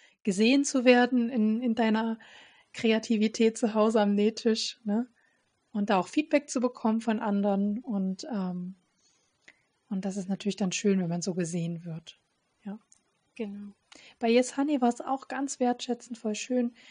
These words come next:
Speaker 1: Die wollte im Endeffekt eigentlich gar keine Fotos haben, sondern die wollte wirklich nur die Passform noch mal überprüfen in der Größe, die ich genäht habe. Der habe ich dann so ein kleines Video geschickt, damit sie sich das angucken kann. Und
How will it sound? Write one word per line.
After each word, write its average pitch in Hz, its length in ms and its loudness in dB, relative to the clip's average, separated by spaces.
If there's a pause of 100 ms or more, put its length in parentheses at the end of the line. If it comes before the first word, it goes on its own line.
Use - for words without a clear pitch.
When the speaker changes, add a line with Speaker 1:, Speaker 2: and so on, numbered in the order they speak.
(160)
Speaker 1:
Die 220 60 -4
wollte 240 200 4
im 214 60 2
Endeffekt 208 420 -2
eigentlich 202 280 0
gar 233 160 4
keine 269 220 2
Fotos 247 400 -2
haben, 226 140 0
sondern 202 200 0
die 190 40 0
wollte 202 240 2
wirklich 247 240 -2
nur 254 60 2
die - 100 -14
Passform 262 500 0
noch 240 140 2
mal 233 160 4
überprüfen 233 560 0
in 214 120 -2
der 208 120 0
Größe, 226 540 -2 (460)
die 240 60 -4
ich 220 140 -6
genäht 208 480 -2
habe. 196 300 -4
Der 196 140 -6
habe 202 80 -8
ich - 40 -16
dann 196 140 -4
so 190 80 -4
ein 180 60 -6
kleines 185 320 -4
Video 226 220 -2
geschickt, 214 420 -4 (500)
damit 196 300 -8
sie 190 120 -4
sich 170 140 -10
das 208 160 -12
angucken 233 420 -4
kann. 196 220 -2
Und - 200 -10